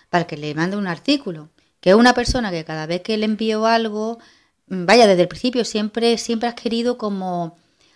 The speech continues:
mm, darle forma a lo que yo escribo, influirme. Siempre teníamos como discusiones suaves, ¿no? Y, y a esta altura de la película, que llevaba yo meses sin colaborar,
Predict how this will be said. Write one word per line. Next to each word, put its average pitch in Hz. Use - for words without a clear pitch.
mm, 190
darle 240
forma 170
a -
lo 160
que 165
yo 165
escribo, 151
influirme. 190
Siempre 254
teníamos 254
como 208
discusiones 247
suaves, 233
¿no? 190
Y, 165
y 156
a 143
esta 143
altura 175
de 170
la 170
película, 214
que 156
llevaba 151
yo 165
meses 185
sin 147
colaborar, 143